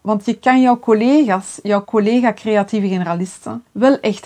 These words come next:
helpen door mee ambassadeur te zijn voor dat veelzijdig zijn. Door het toch een naam te geven en zo mee te werken aan een groeiende positieve beeldvorming.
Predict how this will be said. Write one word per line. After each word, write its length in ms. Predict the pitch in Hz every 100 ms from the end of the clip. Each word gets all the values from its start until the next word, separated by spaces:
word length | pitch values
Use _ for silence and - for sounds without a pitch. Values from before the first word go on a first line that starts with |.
| 156
helpen 580 | 185 233 240 190 180 208
door 240 | 196 202
mee 260 | 196 226 -
ambassadeur 760 | 214 185 180 180 170 190 254
te 120 | - 180
zijn 260 | 180 165
voor 140 | 160 165
dat 160 | 165
veelzijdig 680 | - 165 151 160 165 170 175
zijn. 460 | - - 180 202 -
Door 240 | - 233 226
het 140 | 220
toch 160 | 247 285
een 120 | 233
naam 300 | 196 240 330
te 160 | 294 254
geven 760 | 262 269 285 277 294 285 -
en 260 | 202 208 190
zo 320 | 220 254 220
mee 240 | 208 226
te 140 | 233 226
werken 440 | 226 - 262 226
aan 160 | 202 196
een 100 | 175
groeiende 360 | 196 220 202
positieve 540 | 196 190 190 190 175 175
beeldvorming. 840 | 151 165 165 - 165 170 147